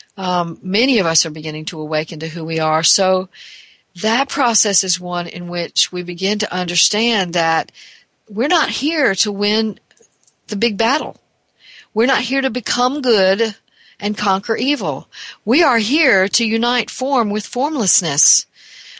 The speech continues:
Once upon a time there was no form, then there was form. And the minute form came into play, it began to ask the question, "Well, now I'm not, I don't look the same as formlessness anymore, so does that mean I'm separate from form?"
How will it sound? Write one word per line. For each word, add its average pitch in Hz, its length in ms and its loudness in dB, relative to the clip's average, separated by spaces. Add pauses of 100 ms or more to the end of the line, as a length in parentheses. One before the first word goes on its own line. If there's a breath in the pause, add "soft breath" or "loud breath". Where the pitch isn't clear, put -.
(120)
Once 196 220 -2
upon 220 220 -2
a 214 60 0
time 226 280 -2
there 214 140 -2
was 220 340 2
no 285 140 -2
form, 294 520 -2 (760 loud breath)
then 185 340 -2
there 190 180 2
was 202 380 2
form. 151 400 -8
And 156 180 -8
the 160 60 -6
minute 185 540 -4
form 220 320 0
came 226 260 0
into 208 180 0
play, 233 400 2
it 170 100 -4
began 185 340 -2
to - 120 -4
ask 180 280 0
the 190 80 -10
question, 170 600 -2
"Well, 180 440 -2 (720)
now 180 520 2 (540)
I'm 185 260 0
not, 196 200 2
I - 20 2
don't 202 240 2
look 269 160 0
the 302 80 -2
same 269 320 0
as 247 100 0
formlessness 262 640 -2
anymore, 180 360 -4
so 185 220 0
does 170 160 -4
that 180 180 0
mean 190 160 -4
I'm 196 160 -2
separate 247 400 -2
from 285 200 -10
form?" 311 460 -8